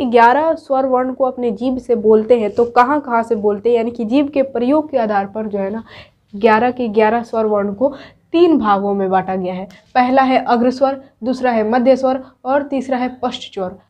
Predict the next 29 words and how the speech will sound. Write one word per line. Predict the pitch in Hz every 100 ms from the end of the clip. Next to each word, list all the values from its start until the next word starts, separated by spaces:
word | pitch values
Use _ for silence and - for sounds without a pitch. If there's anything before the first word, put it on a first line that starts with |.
| 277
पश्च | 277 - 247
स्वर। | - 220 285 381 - - - _ -
तो | 339 349 359 359 - -
ये | 285 320
तीन | 349 370 311
भागों | 247 233
में | 220 196
बांटा | 190 190 185
गया | 185
है। | 180 185 - -
और | 254 -
अग्र | - 302 339 370 349 277
मतलब | 302 311 311
आप | 277
लोग | 277 269
जानते | 262 254 254
हैं | 269 247 -
आगे, | 214 208
यानी | 196 226 240 254
कि | 277
जो | 220 269 392
स्वर | 381 - 294
वर्ण | 277 254 262 277 226
जीभ | 262 330 320
के | 330
आगे | - 240 240 269
से | 277 240
बोला | 208 196 185
जाए, | 185 190